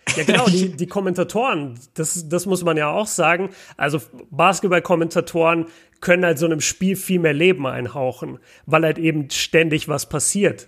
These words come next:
Speaker 1: Und du kannst, äh, die, die Leute, die Zuschauer abholen, wenn irgendein Highlight ist, kannst du halt richtig abgehen als Kommentator und damit holst du die Leute auch wieder rein.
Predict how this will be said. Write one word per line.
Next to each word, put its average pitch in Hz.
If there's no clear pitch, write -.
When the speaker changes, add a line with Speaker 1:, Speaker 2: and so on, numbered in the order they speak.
Speaker 1:
Und 143
du 139
kannst, 147
äh, 135
die, 131
die 135
Leute, 151
die 127
Zuschauer 156
abholen, 151
wenn 143
irgendein 156
Highlight 156
ist, 147
kannst 160
du 156
halt 147
richtig 170
abgehen 170
als 156
Kommentator 165
und 143
damit 147
holst 156
du 151
die 135
Leute 147
auch 143
wieder 139
rein. 165